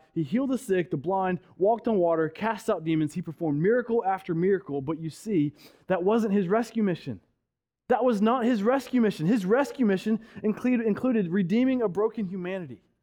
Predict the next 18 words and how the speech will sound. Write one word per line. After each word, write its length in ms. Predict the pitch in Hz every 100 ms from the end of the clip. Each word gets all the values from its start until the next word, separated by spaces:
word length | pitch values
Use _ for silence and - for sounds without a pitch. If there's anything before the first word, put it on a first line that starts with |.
| _ _ _ _ _ _ -
which 180 | 208 240
included 420 | 220 262 247 190
more 300 | 185 247 262
than 140 | 226
outside 560 | 190 226 214 233 202 180
miracles, 400 | 202 196 170 143
because 340 | 170 196 170 - - 151
outside 500 | 247 226 254 247 196
miracles 460 | 220 240 226 196
can't 300 | - 226 156 -
fix 260 | 240 247 -
what's 200 | 214 190
wrong 240 | 226 247
with 140 | 208
the 80 | 202
world. 360 | 185 190 151 - _ _ _ _ _ _ _
They 100 | 269
can't. 500 | 208 240 269 190 160